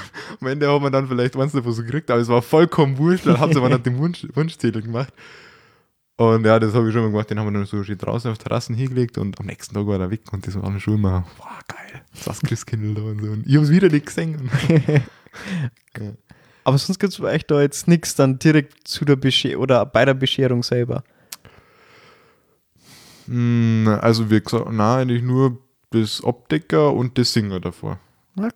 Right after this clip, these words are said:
Speaker 2: cool.
Speaker 1: Ja, das ist so.
Speaker 2: Ja, ja, bei
Speaker 1: Das
Speaker 2: uns,
Speaker 1: ist so.
Speaker 2: also bei uns ist ja so ähnlich. Jetzt kann ich mal so ein bisschen ausholen.
Speaker 1: Jetzt wird's ähnlich. Ich bin schon gespannt, was bei euch ist.
Speaker 2: <laughs> Jetzt kannst du jetzt rücklehnen, Simon, und mir mal ein bisschen verzeihen lassen.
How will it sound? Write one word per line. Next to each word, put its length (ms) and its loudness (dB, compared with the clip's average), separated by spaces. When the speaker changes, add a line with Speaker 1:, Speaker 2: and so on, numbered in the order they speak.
Speaker 2:
cool. 160 2
Speaker 1:
Ja, 180 -4
das 180 0
ist 160 -10
so. 220 -4
Speaker 2:
Ja, 80 -12
ja, 80 2
bei 120 4
Speaker 1:
Das 80 2
Speaker 2:
uns, 140 6
Speaker 1:
ist 40 -16
so. 80 -10
Speaker 2:
also 140 2
bei 140 0
uns 160 -2
ist 200 -2
ja 120 4
so 160 0
ähnlich. 240 2
Jetzt 180 0
kann 140 4
ich 140 6
mal 160 6
so 120 4
ein 80 2
bisschen 260 0
ausholen. 540 4
Speaker 1:
Jetzt 240 -6
wird's 200 -2
ähnlich. 320 0
Ich 60 -6
bin 160 -4
schon 140 -4
gespannt, 300 -4
was 100 -6
bei 120 -2
euch 60 -6
ist. 140 -14
Speaker 2:
<laughs> 360 -8
Jetzt 160 0
kannst 180 4
du 40 6
jetzt 180 4
rücklehnen, 460 2
Simon, 320 -4
und 340 -8
mir 160 2
mal 60 4
ein 60 0
bisschen 220 -2
verzeihen 300 4
lassen. 380 2